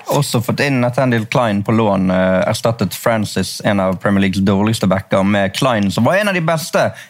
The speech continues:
i Premier League før han ble skadet i Liverpool. Så Bournemouth må jo være et av de lagene som har kommet, eh, sterkest ut av samtlige her. Eh,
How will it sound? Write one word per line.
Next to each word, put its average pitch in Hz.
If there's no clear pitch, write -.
i 123
Premier 113
League 104
før 117
han 104
ble 104
skadet 107
i -
Liverpool. 98
Så 120
Bournemouth 127
må 170
jo 180
være 160
et 156
av 147
de 143
lagene 123
som 120
har -
kommet, 120
eh, 101
sterkest -
ut 107
av 104
samtlige 98
her. 87
Eh, 87